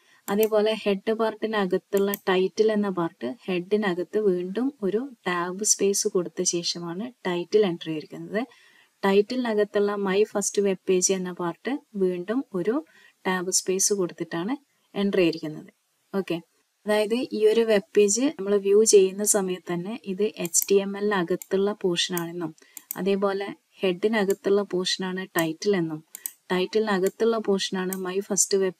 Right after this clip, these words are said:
Page എന്നതും ഒറ്റ നോട്ടത്തിൽ നമുക്ക് മനസ്സിലാക്കാൻ സാധിക്കും. എന്നാൽ ഇത് ഈ ഒരു structural തന്നെ കൊടുക്കണം എന്ന് നിർബന്ധമില്ല. ഇങ്ങനെ എഴുതി ശീലിച്ചു കഴിഞ്ഞാൽ നിങ്ങൾക്ക്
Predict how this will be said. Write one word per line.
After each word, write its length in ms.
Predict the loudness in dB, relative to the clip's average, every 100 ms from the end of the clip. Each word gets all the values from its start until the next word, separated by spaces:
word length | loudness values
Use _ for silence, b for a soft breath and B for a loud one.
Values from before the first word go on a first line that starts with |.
| -2
Page 240 | 0 0 0 -2
എന്നതും 320 | -4 -2 -4 -6 b b b
ഒറ്റ 220 | -4 -2 -2
നോട്ടത്തിൽ 420 | 0 0 -4 -4 -2 0
നമുക്ക് 280 | -2 0 -2 -4 _ _ -4
മനസ്സിലാക്കാൻ 580 | 0 2 0 -2 -4 -2 0
സാധിക്കും. 380 | 0 -2 -8 -20 _ 0
എന്നാൽ 240 | 0 2 -2 0
ഇത് 140 | 2 2 -2 _ -8
ഈ 20 | 0 2
ഒരു 120 | 2 0
structural 520 | 0 -2 0 2 2 0 _ 0
തന്നെ 240 | 0 0 2
കൊടുക്കണം 540 | 2 2 -2 -4 -2 -2
എന്ന് 120 | -4 -4 -2
നിർബന്ധമില്ല. 720 | 0 2 2 0 0 0 0 -4 -10 0 2
ഇങ്ങനെ 280 | 2 0 4
എഴുതി 240 | 4 4 2
ശീലിച്ചു 400 | 4 4 4 6 6
കഴിഞ്ഞാൽ 340 | 6 2 -2 -2
നിങ്ങൾക്ക് 360 | -2 -2 -2